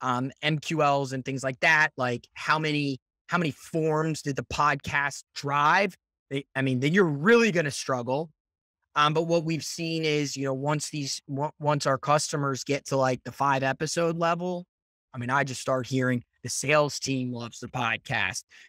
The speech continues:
You know, the C E O loves the podcast. Everyone's so excited about this direction.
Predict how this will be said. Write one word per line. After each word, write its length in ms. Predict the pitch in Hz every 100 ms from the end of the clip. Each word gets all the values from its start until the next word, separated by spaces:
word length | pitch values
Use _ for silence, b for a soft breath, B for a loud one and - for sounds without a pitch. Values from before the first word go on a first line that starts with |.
| _
You 100 | 104
know, 180 | 110 117
the 160 | - 123
C 380 | 139 151 160
E 60 | 170
O 160 | 170 160
loves 280 | 135 131 127
the 120 | 120
podcast. 640 | 131 120 110 131 113 -
Everyone's 380 | 139 147 147 135
so 140 | 147
excited 680 | 143 - - - 160 156 147
about 260 | 135 139 -
this 180 | 127 -
direction. 800 | 127 135 151 - - 131 123